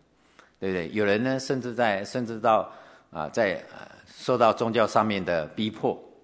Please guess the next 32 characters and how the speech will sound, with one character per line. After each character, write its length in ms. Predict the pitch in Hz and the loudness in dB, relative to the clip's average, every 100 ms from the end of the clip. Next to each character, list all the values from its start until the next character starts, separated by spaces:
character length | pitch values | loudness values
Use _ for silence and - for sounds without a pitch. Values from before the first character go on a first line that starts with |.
| _ _ _ - | _ _ _ -8
对 120 | 107 | -6
不 40 | |
对？ 200 | 101 90 - _ _ _ _ _ _ _ _ | -6 -8 -10 _ _ _ _ _ _ _ _
所 200 | - 156 | -2 0
以， 220 | 131 95 - - _ _ _ _ _ _ _ _ - | 0 -4 -12 -20 _ _ _ _ _ _ _ _ -20
所 220 | - 202 | -2 4
以 40 | 185 | 4
是， 260 | - - - | 4 -6 -4
我 120 | 120 | -2
们 140 | 123 160 | 0 4
要 120 | 165 | 4
看 260 | 156 139 | 4 -2
神 400 | 107 - 151 156 | -2 2 6 6
所 220 | 208 175 156 | 6 6 8
在 160 | 196 | 8
这 140 | 175 185 | 8 6
里 160 | 123 | 6
面 260 | 113 131 101 | 4 2 2
所， 260 | 98 139 160 160 - | 0 4 4 4 6
保 140 | 113 | 8
罗 140 | 110 123 | 8 6
所 160 | 117 | 2
提 240 | 95 107 117 | -4 -4 -2
这 100 | 147 | 0
个 200 | 127 113 | 2 0
神 340 | - 135 143 | 0 0 0
给 180 | 147 160 | 2 4
我 140 | 143 | 4
们 120 | 95 101 | 0 0
的 100 | 110 | -2
益 360 | 110 170 123 | -2 -4 -4
处， 260 | 90 - 98 | -6 -8 -10